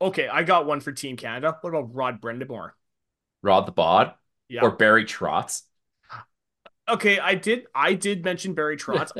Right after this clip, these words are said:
Speaker 2: <laughs>
Speaker 1: I don't know if he would come down from being president, though, to coach again.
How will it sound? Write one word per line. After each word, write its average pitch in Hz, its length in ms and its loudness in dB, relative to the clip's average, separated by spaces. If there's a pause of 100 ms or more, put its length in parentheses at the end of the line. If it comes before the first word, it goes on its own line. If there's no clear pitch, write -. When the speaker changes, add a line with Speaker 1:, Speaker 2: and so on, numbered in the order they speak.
Speaker 2:
<laughs> - 40 -10
Speaker 1:
I 170 100 2
don't 226 200 4
know 190 200 2
if 175 200 -2
he 170 120 -8
would 156 220 -8
come 151 200 -4
down 127 240 -4
from 127 140 -14
being 120 200 -12
president, 101 500 -12
though, 110 160 -10
to 107 200 -18 (280)
coach 117 220 -10
again. 104 300 -14